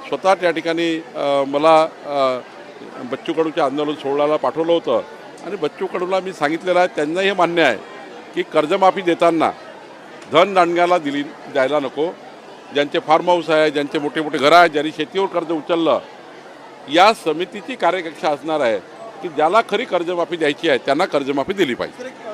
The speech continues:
Speaker 2: तुमच्याच खाते एक शेवटला प्रश्न. संदीपान डोंगरे यांच्या चालकाने तब्बल एकशे पन्नास कोटींची जागा गिफ्ट मिळवल्याचं प्रकरण समोर आलेलं आहे. हिबानामा कायद्यानुसार ही, अ, जी आहे ती जमीन बक्षीस मिळवलेली आहे.
Speaker 1: नाही, मला तुम्ही स-, वारंवार सांगतो, तुमच्याकडे काही अशी जर माहिती आली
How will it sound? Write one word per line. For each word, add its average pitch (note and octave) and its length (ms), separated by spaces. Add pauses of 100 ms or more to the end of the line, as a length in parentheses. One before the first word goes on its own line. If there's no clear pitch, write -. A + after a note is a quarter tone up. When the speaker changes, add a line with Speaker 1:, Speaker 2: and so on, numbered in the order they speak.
Speaker 2:
तुमच्याच A#3 280
खाते G#3+ 500
एक G#3 60 (100)
शेवटला F#3 280
प्रश्न. F3+ 200
संदीपान G#3+ 520
डोंगरे G#3 260
यांच्या G#3 240
चालकाने F#3+ 500
तब्बल G#3 200 (420)
एकशे B3+ 220
पन्नास A3+ 360
कोटींची A3 460
जागा G#3+ 420
गिफ्ट G3+ 400
मिळवल्याचं G3+ 420
प्रकरण F#3+ 500
समोर F#3+ 160
आलेलं F#3 260
आहे. G3+ 100
हिबानामा G#3+ 480
कायद्यानुसार G3 600 (340)
ही, A3+ 80
अ, G#3+ 380
जी - 260
आहे G3 120
ती G#3+ 240
जमीन A3+ 220
बक्षीस G3 300 (100)
मिळवलेली E3 420
आहे. - 80 (120)
Speaker 1:
नाही, F#3 200
मला C#3+ 300
तुम्ही D#3 280
स-, - 140
वारंवार C#3 360
सांगतो, A#2 340
तुमच्याकडे D3 560
काही C#3+ 360
अशी B2+ 220
जर E3 120
माहिती C#3 320
आली A#2+ 280